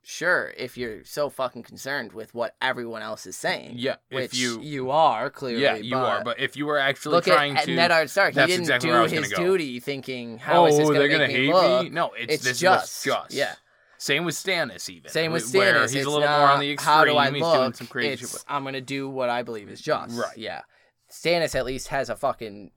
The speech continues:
Speaker 1: system he sticks
Speaker 2: Yeah.
Speaker 1: to.
Speaker 2: But with, the, you know, seeing that he won at least some mercy for the time being, Luwin backs off.
Speaker 1: Yeah,
Speaker 2: And
Speaker 1: Luwin's like, "All right, cool."
Speaker 2: Well, Theon starts thinking about how great of counsel that was. And A, yes, it was fucking outstanding counsel.
Speaker 1: Yeah.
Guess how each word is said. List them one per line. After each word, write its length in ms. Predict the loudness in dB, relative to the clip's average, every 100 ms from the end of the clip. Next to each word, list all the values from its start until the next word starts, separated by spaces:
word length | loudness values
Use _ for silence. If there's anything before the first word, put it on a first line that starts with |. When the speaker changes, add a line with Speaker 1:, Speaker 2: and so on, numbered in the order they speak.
| _ _
Speaker 1:
system 440 | -10 -6 -4 -4 -6
he 180 | -8 -10
sticks 300 | -10 -8 -8
Speaker 2:
Yeah. 220 | -10 -14
Speaker 1:
to. 100 | -10
Speaker 2:
But 260 | 0 2 2
with, 180 | -4 -6
the, 100 | -10
you 160 | -4
know, 160 | -2 -2
seeing 360 | -2 -4 -2
that 100 | -2 -2
he 120 | -4
won 460 | -2 -2 -2 -4 -6
at 160 | -6
least 220 | -6 -6 -6
some 100 | -4
mercy 420 | -2 -4 -4 -10
for 100 | -6
the 80 | -6
time 260 | -4 -6
being, 280 | -4 -6 -6
Luwin 280 | -6 -6 -8
backs 300 | -8 -8 -8
off. 120 | -6
Speaker 1:
Yeah, 140 | -2 -2
Speaker 2:
And 80 | -4
Speaker 1:
Luwin's 280 | -8 -6 -4
like, 120 | -2
"All 60 |
right, 140 | -2 -4
cool." 200 | -12 -12
Speaker 2:
Well, 120 | -8 -6
Theon 420 | -2 0 0 0
starts 280 | -2 -4 -4
thinking 180 | -8 -4
about 220 | -2 0
how 140 | -2
great 260 | -2 -4 -4
of 100 | -6
counsel 420 | -10 -10 -10 -16
that 200 | -16 -18
was. 340 | -16 -16 -14 -14
And 180 | -14 -6
A, 340 | -4 -4 -6
yes, 380 | -4 0 0 -2
it 60 | -8
was 120 | -12 -4
fucking 280 | -2 -2 -8
outstanding 680 | -8 -8 -8 -6 -6 -8 -14
counsel. 500 | -10 -8 -8 -10 -12
Speaker 1:
Yeah. 140 | -12